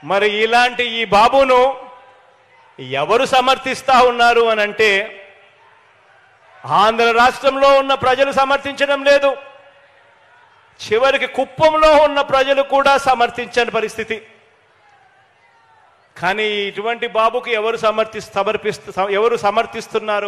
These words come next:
అని అంటే, ఏనాడు ఏపీలో లేనివారు, ఏపీకి రానివారు,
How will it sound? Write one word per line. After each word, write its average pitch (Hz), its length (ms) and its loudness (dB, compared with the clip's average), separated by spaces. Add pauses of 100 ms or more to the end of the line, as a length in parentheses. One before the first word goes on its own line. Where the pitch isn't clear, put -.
అని 185 100 -8
అంటే, 220 560 0 (880)
ఏనాడు 226 720 0
ఏపీలో 220 560 2
లేనివారు, 208 600 0 (1400)
ఏపీకి 254 600 2
రానివారు, 254 680 2